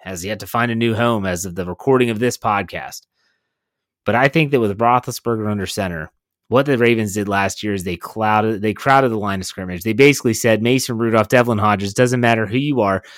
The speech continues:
we are going to dare you to throw the ball over our heads.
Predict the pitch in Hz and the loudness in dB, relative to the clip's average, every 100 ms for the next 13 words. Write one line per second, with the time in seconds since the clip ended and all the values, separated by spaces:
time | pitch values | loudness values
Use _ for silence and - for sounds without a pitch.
0 | - - 131 151 131 139 117 98 123 143 | -20 -2 4 4 4 2 0 2 4 6
1 | 147 131 123 - 123 120 110 110 107 104 | 6 4 2 2 4 4 4 4 4 4
2 | 101 92 87 76 - | 0 -2 -4 -8 -14